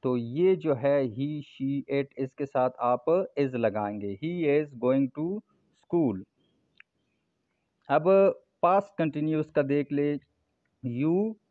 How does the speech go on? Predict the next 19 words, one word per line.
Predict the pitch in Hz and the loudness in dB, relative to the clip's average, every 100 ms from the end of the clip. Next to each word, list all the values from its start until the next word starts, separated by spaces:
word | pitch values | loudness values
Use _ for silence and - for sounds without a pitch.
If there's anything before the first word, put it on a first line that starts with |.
| - | -4
was, | 117 127 147 156 _ 117 | 2 4 4 0 _ -10
were | 101 127 143 | 0 2 2
going | 131 120 135 139 135 | 0 0 0 0 -2
to | 135 131 131 | -4 0 0
college"। | 131 113 98 _ | 2 0 -4 _
तुम | 180 196 | -4 -4
college | 185 147 147 156 143 | -2 2 2 2 -2
जा | 113 135 | 0 2
रहे | 139 127 135 139 | 2 2 0 -2
थे। | - 143 104 - _ _ _ _ - | 0 0 0 -4 _ _ _ _ -12
Was | 104 151 190 - | 0 2 2 0
ठीक | 202 - | -4 0
है | 170 175 135 | 2 2 6
या | 131 156 | 6 6
were | 139 170 151 | 4 4 2
ठीक | 135 117 98 | 0 -4 0
है? | 101 92 - _ _ _ 113 | 0 0 -8 _ _ _ -12
ये, | 110 170 208 214 | -2 4 8 8
अ, | - | 6